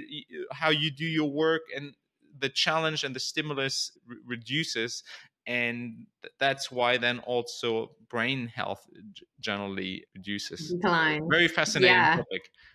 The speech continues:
Speaker 2: Yeah. Cool. I'm gonna have to listen to that one.
Speaker 1: <laughs> Stacy, this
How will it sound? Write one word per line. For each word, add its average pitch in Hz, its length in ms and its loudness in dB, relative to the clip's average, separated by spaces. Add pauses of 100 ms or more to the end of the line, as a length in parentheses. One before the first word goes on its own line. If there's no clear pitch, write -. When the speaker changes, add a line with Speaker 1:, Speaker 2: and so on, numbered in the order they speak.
(500)
Speaker 2:
Yeah. 190 300 2 (340)
Cool. 208 200 2
I'm 170 140 4
gonna 220 140 6
have 214 100 2
to 190 80 2
listen 214 300 0
to 160 60 -2
that 156 180 2
one. 165 180 -2 (400)
Speaker 1:
<laughs> - 360 -10
Stacy, 185 560 2
this 175 600 2